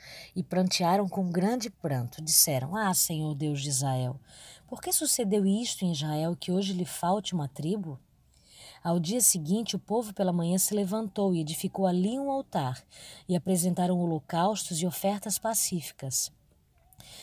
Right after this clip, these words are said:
Disseram os filhos de Israel: "Quem de todas as tribos de Israel não subiu à Assembleia do Senhor? Porque se tinha feito um grande juramento acerca do que, se não viesse ao Senhor a Mispa, que dizia: 'Será morto.'"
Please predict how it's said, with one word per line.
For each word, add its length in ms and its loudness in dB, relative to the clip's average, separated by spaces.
Disseram 360 4
os 160 2
filhos 300 -2
de 80 0
Israel: 560 0
"Quem 180 -4
de 120 -4
todas 340 0
as 180 2
tribos 320 -2
de 100 0
Israel 340 0
não 160 0
subiu 340 0
à 80 6
Assembleia 580 2
do 120 -2
Senhor? 520 -2
Porque 260 -2
se 140 2
tinha 240 0
feito 320 -2
um 60 4
grande 380 2
juramento 480 0
acerca 360 0
do 140 -6
que, 120 -8
se 140 2
não 260 -2
viesse 460 0
ao 40 -4
Senhor 280 0
a 60 0
Mispa, 500 -2
que 140 -4
dizia: 480 2
'Será 320 2
morto.'" 560 -2